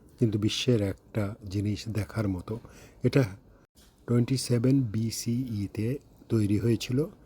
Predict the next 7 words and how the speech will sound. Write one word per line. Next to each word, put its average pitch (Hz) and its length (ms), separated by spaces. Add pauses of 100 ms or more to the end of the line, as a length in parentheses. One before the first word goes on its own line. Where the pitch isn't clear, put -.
(260)
এটা 131 120
তৈরি 139 260
করেছিল 139 440
প্রথম 117 500 (640)
মার্কোস 120 640 (580)
অ্যাগ্রিপ্পা। 104 760 (520)
মার্কোস 135 520